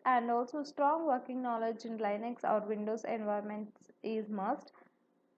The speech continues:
Linux skills are mandatory with the application handling experience in Linux, and also working knowledge in infrastructure administration project is mandatory.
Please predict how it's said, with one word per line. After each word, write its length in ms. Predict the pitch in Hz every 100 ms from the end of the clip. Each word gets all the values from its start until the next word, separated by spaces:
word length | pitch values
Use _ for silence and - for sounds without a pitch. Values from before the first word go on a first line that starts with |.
| _ 262
Linux 500 | 277 339 359 - 294
skills 360 | - 285 269
are 120 | 262
mandatory 560 | 240 226 214 208 233 240
with 240 | 220 220 -
the 200 | 202 -
application 580 | 247 277 302 285 294
handling 420 | 247 220 214 214 214
experience 680 | 208 - 247 226 214 214
in 120 | 214
Linux, 440 | 202 185 214 427 - - _ _ _ _ -
and 180 | 240
also 300 | 254 269 320
working 420 | 254 262 269 349 330
knowledge 380 | 247 240 240
in 260 | - 233 240 - -
infrastructure 840 | 240 233 262 262 - 247 - 247
administration 800 | 220 196 214 214 214 220 220 220
project 480 | 220 202 202 220 -
is 220 | 202 208
mandatory. 640 | 214 196 190 185 202 330